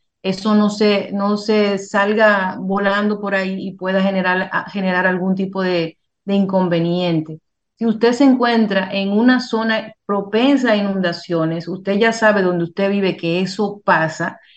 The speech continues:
trate de buscar la lista de albergues de su zona,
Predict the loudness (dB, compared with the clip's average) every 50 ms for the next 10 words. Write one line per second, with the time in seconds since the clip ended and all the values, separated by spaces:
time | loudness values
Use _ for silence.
0 | _ _ _ _ _ 0 2 2 2 2 2 2 4 4 4 4 2 0 -2 -4
1 | -8 -6 -2 0 0 2 0 0 0 0 0 0 0 0 -2 -2 -2 -2 -2 -2
2 | 0 0 0 0 0 -2 -2 -4 -2 0 0 0 0 0 0 0 -2 -2 -2 -6
3 | -6 -6 -6 -6 -4 -4 -6 -6 -6 -2 0 2 2 2 2 2 0 -2 -4 -6